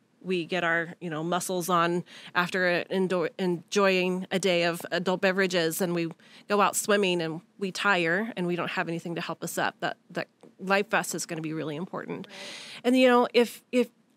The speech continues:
Speaker 1: if those other layers fail, knowing how to do C P R, mouth-to-mouth C P R with the thirty compressions, two breaths, that's gonna be helpful to us when you've made that call and they're getting the oxygen to the brain that they need to while you're waiting for the fire department to arrive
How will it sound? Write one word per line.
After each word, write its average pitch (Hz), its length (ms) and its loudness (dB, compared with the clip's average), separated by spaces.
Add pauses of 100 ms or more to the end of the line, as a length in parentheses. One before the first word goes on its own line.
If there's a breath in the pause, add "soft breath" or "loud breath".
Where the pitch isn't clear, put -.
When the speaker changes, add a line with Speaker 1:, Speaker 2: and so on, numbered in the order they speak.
(300)
Speaker 1:
if 240 120 -6
those 277 220 4
other 285 240 4
layers 202 440 0
fail, 180 480 0
knowing 220 460 4
how 196 180 -2
to 185 100 -4
do 175 140 -4
C 180 220 -6
P 175 180 -8
R, 170 340 -4
mouth-to-mouth 208 640 2
C 185 160 -6
P 190 120 -8
R 160 140 -4
with - 140 -14
the 196 80 -8
thirty 214 320 0
compressions, 185 680 -6
two 202 200 -6
breaths, 175 480 -4 (580 loud breath)
that's 214 260 2
gonna 220 220 2
be 196 460 -2
helpful 208 440 -2
to - 220 -2
us 175 520 -2
when 202 180 2
you've 208 180 0
made 190 200 0
that - 180 0
call 170 360 0
and 175 160 0
they're 165 120 -2
getting 196 340 2
the - 80 0
oxygen 170 520 -4
to 180 120 -4
the 170 100 -4
brain 165 280 -4
that 151 120 -6
they 160 140 -6
need 160 180 -4
to 165 140 -6
while 165 200 -4
you're 160 140 -8
waiting 160 300 -6
for - 140 -14
the 165 80 -8
fire 165 200 -6
department 170 380 -6
to 185 140 -4
arrive 180 340 -2